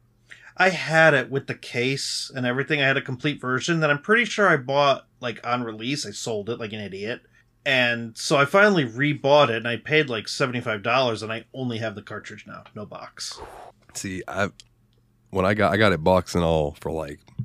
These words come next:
Speaker 2: thirty-five dollars, forty dollars.
Speaker 1: Yeah.
Speaker 2: And then the
Speaker 1: You know,
Speaker 2: pandemic
Speaker 1: it
Speaker 2: hit,
Speaker 1: is.
Speaker 2: and it, it went
Speaker 1: Yeah.
Speaker 2: right up.
Speaker 1: And it didn't go down.
Speaker 2: Mm-mm. No.
Speaker 1: Like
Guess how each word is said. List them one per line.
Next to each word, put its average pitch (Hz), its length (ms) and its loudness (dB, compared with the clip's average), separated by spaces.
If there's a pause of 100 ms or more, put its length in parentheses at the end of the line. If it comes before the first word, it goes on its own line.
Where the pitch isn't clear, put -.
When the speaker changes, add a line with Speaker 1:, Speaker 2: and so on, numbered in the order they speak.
(160)
Speaker 2:
thirty-five 78 400 -4
dollars, - 360 -8 (520)
forty 80 280 -2
dollars. 69 320 -8
Speaker 1:
Yeah. 113 760 2
Speaker 2:
And 92 100 4
then 92 140 6
the 85 100 2
Speaker 1:
You 92 80 2
know, 90 60 6
Speaker 2:
pandemic 85 320 2
Speaker 1:
it - 100 -2
Speaker 2:
hit, 82 100 2
Speaker 1:
is. - 380 -6 (160)
Speaker 2:
and 76 140 -4
it, - 40 -8
it - 60 -12
went - 260 -6 (140)
Speaker 1:
Yeah. 113 400 0
Speaker 2:
right 78 120 -4
up. 73 140 -10 (960)
Speaker 1:
And 180 140 2
it 208 100 2
didn't 247 240 -2
go 214 120 6
down. 233 400 -2 (120)
Speaker 2:
Mm-mm. - 240 -4 (460)
No. 85 280 0 (500)
Speaker 1:
Like 131 240 -6